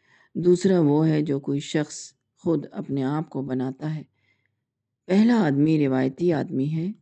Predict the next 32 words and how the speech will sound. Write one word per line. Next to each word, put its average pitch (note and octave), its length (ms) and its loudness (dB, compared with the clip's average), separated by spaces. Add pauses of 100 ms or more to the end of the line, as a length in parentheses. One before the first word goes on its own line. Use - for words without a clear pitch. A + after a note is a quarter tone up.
(220)
وہ D3+ 100 -6
خاندان D#3+ 600 0
اور D#3+ 100 2
ماحول C#3+ 420 -2
کے D3 200 -4
زیر C3+ 360 -2
اثر D3+ 240 -4
کام C#3 340 -8
کرتا D3+ 420 -10
ہے، D3 40 -8 (1300)
مگر F#3 280 4
دوسرا G3+ 500 2
آدمی G#3+ 240 4
ایک G3 160 4 (140)
ارتقا G3+ 420 -2
یافتہ C#3 380 -2
آدمی D3+ 500 -2
ہے، E3 100 -2 (300)
وہ C#3 140 -4
ایک C#3+ 200 0
ایسا E3 420 0
آدمی E3+ 400 -2
ہے E3 100 -2
جس D3+ 220 -8
کے C#3 160 -4
اندر D3 300 0 (600)
عظیم G#3+ 440 4
انقلاب D3 500 2
برپا D#3 360 -4
ہو D3 160 0
چکا D3 400 -4
ہے۔ C#3+ 120 -6